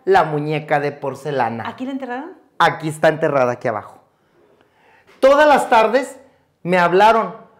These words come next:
Speaker 1: "Hay una niña atrapada en el museo". Yo vivo aquí a unas cuadras. Vengo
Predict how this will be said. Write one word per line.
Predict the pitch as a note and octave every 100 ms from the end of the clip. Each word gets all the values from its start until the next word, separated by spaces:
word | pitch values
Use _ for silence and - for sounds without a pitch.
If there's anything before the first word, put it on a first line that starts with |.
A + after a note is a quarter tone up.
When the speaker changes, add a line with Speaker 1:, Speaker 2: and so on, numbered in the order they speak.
| _
Speaker 1:
"Hay | G#3+ B3
una | C#4 C#4+
niña | C4+ C4 C4
atrapada | B3+ A3+ A#3 A#3+
en | A#3
el | G#3+
museo". | G3 A#3+ A#3+ G#3 D3+ - _ _ _ -
Yo | F3 C#4 B3
vivo | F#3 D3+
aquí | D3
a |
unas | C#3 C#3 -
cuadras. | A#3+ C4 F#3+ D3+ - _ _ _
Vengo | C#3 G3 G3+ G3+ C4+ - -